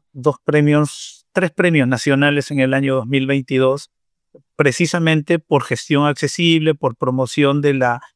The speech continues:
de la tecnología, eh, para la inclusión de las personas en, en eventos culturales, por, por la mirada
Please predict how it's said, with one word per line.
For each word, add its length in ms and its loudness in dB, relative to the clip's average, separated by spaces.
de 160 2
la 100 2
tecnología, 1120 2
eh, 500 -2
para 240 2
la 80 2
inclusión 760 0
de 140 -2
las 120 -2
personas 600 -2
en, 280 -8
en 200 0
eventos 460 0
culturales, 1040 0
por, 420 0
por 340 0
la 220 -2
mirada 580 0